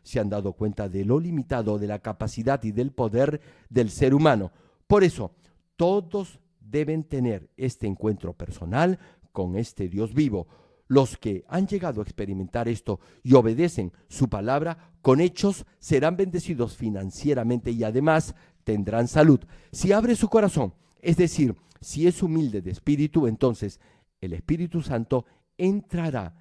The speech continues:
en su corazón. Desde ese momento, Él estará permanentemente en su interior y lo guiará al camino de la prosperidad.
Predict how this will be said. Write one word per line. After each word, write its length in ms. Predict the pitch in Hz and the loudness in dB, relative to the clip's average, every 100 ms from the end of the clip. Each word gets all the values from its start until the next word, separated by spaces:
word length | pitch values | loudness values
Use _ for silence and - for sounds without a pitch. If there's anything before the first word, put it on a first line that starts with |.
| _ _ | _ _
en 120 | - 117 | -6 0
su 180 | 147 | 2
corazón. 480 | 135 143 135 147 101 - _ _ _ 110 | 2 2 2 2 0 -4 _ _ _ -4
Desde 540 | 127 113 87 104 - - | -2 -2 -2 -4 -6 -6
ese 260 | 175 220 | -4 -2
momento, 540 | 190 127 120 104 95 - | 0 0 0 -2 -6 -4
Él 320 | 170 147 92 - _ | -2 0 -2 -8 _
estará 460 | - 131 127 104 101 | -8 -6 -4 -4 -4
permanentemente 960 | 104 98 95 107 101 98 110 107 101 - - | -4 -4 -2 -2 -2 -2 -2 -4 -8 -12 -8
en 160 | 110 | -6
su 260 | 95 190 196 | -6 -6 -6
interior 480 | 190 165 135 156 156 _ | -4 -2 2 2 2 _
y 120 | 165 | -4
lo 160 | 143 147 | 2 2
guiará 640 | 185 196 123 131 147 _ | 2 -2 0 -2 -4 _
al 200 | - 120 | -6 -6
camino 440 | - 110 117 127 117 | -4 -2 0 0 0
de 100 | 107 | -2
la 160 | 110 | -2
prosperidad. 720 | - 123 - 135 143 139 110 | -2 -2 0 2 2 2 0